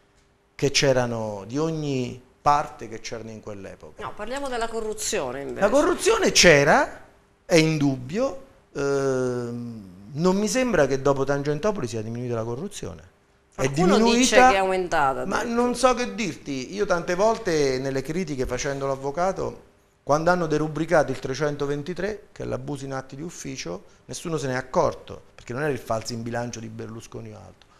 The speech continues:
Speaker 1: ma era un reato che obbligava l'amministratore a stare molto attento a quello che faceva. Ti faccio un esempio. Se tu facevi un'interrogazione, tu facevi una richiesta di documenti, non ti rispondevano entro un determinato tempo, c'era l'abuso in atti d'ufficio,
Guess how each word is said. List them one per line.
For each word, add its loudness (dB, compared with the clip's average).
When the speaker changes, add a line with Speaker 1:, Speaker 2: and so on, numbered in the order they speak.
Speaker 1:
ma -4
era 4
un 2
reato 2
che -6
obbligava 4
l'amministratore -2
a -4
stare -2
molto -6
attento -6
a -8
quello -10
che -10
faceva. -10
Ti -12
faccio -4
un -4
esempio. -12
Se -20
tu -12
facevi -2
un'interrogazione, -2
tu -18
facevi -8
una -6
richiesta -6
di -4
documenti, -6
non -12
ti -12
rispondevano -8
entro -2
un -10
determinato -12
tempo, -18
c'era -2
l'abuso -6
in -10
atti -14
d'ufficio, -14